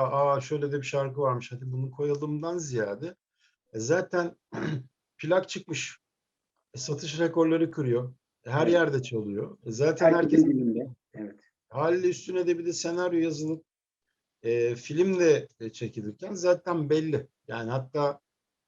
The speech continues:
Speaker 1: e, nereler müzik altı olacak, nerelerde hangi şarkı
Speaker 2: Heh.
Speaker 1: girecek, zaten onlar da önceden belirlendiği için, e, sahnede çekilirken zaten öyle çekiliyor.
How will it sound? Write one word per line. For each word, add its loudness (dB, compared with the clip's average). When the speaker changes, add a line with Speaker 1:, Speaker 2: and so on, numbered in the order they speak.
Speaker 1:
e, -14
nereler 6
müzik 0
altı 4
olacak, -2
nerelerde 4
hangi -2
şarkı -2
Speaker 2:
Heh. -6
Speaker 1:
girecek, -10
zaten -2
onlar -4
da -2
önceden -2
belirlendiği -4
için, -16
e, -12
sahnede -8
çekilirken -12
zaten -10
öyle -6
çekiliyor. -18